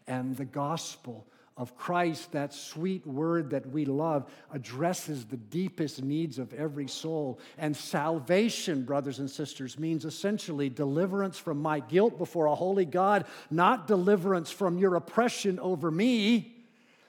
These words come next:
The Marxist paradigm will tell us that, uh, some of us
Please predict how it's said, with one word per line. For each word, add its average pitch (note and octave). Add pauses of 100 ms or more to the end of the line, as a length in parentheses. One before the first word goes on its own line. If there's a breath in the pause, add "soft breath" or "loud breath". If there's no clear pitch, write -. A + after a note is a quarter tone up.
(120)
The D#3+
Marxist A3
paradigm A3
will G3
tell A3+
us - (520 loud breath)
that, G#3
uh, G#3+
some D4
of D4+
us F#3